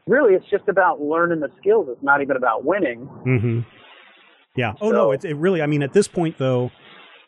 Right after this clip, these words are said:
Speaker 2: they've got some of the basic skills down. Some of the rules they changed in Kansas, I don't know if it's the same nationwide, but they've changed a couple of rules that I'm not particularly fond of about, you know, what players can do and, and, and not do. Um, but right now,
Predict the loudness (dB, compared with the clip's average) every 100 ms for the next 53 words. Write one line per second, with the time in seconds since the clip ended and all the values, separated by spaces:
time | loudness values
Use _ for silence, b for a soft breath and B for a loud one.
0 | -4 0 0 0 -2 0 0 0 -4 -2
1 | 0 0 0 0 0 0 0 -2 -2 -2
2 | 0 0 -2 -4 -2 -2 0 -2 0 0
3 | 0 -2 0 0 0 -2 -6 -4 0 0
4 | 0 0 -2 -2 -2 0 0 0 0 -2
5 | 0 0 0 -2 -2 -2 0 0 0 -2
6 | 0 0 -2 -4 B B B -2 0 0
7 | 0 0 -2 -2 -2 0 0 0 0 0
8 | 0 -2 -4 -4 -2 2 0 0 0 0
9 | 0 -2 -2 0 0 0 -2 -2 -2 -2
10 | -2 0 0 -2 -2 -2 0 -4 B B
11 | B B -2 0 0 -2 -2 -2 -2 -2
12 | -2 0 0 0 0